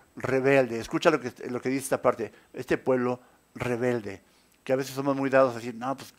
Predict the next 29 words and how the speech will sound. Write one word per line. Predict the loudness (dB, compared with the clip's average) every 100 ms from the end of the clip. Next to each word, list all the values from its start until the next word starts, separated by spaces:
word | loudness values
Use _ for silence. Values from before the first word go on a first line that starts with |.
| -20 -16
Israel | -12 -2 0 0
es, | -2 -8 -16 _ _ _ _ _
es, | -12 -12 -14 -6 -4
hasta | -2 -2
el |
día | 0
de | 0
hoy |
están | 0 0 -2 0
perdidos". | 0 0 0 -2 -8 _ _ _ -14
Pero, | -6 -4
¿sabes? | 0 -2 -2 -12 _ _ _ _ -20 -10
México | -4 -4 -4 -2 -2 -2 -14 -18 -10 -4
es | -2
un | 0
pueblo | 2 2 2
igual | 2 0 0 -18 -20 -10
de | -4
rebelde | -2 0 0 0 -6
que | -8
Israel, | -6 -6 -8 -20 -18 -14
y | -6
cualquier | -6 -2 -4 -6 -20 -8 2
pueblo | 2 4
del | -2 -2
mundo | -4 -4
que | -4
le | -4
pongas. | -4 -6 -10 -14